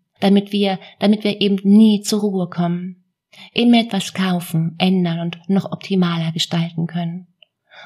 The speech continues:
um vielleicht am Ende festzustellen, dass dieses ganze immer mehr wollen gar nicht so geil ist.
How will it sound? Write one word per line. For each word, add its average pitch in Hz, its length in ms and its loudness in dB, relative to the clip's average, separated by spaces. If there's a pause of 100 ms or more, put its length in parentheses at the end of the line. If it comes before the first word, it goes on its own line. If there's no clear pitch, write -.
(120)
um 175 460 -2
vielleicht 196 440 -4
am 190 160 0
Ende 180 280 0
festzustellen, 175 1120 -8 (540)
dass 196 180 -2
dieses 208 380 -4
ganze 202 380 0
immer 196 300 4
mehr 180 360 0
wollen 170 320 -4
gar 175 220 -2
nicht 170 240 -6
so 175 80 -6
geil 175 340 -4
ist. - 320 -14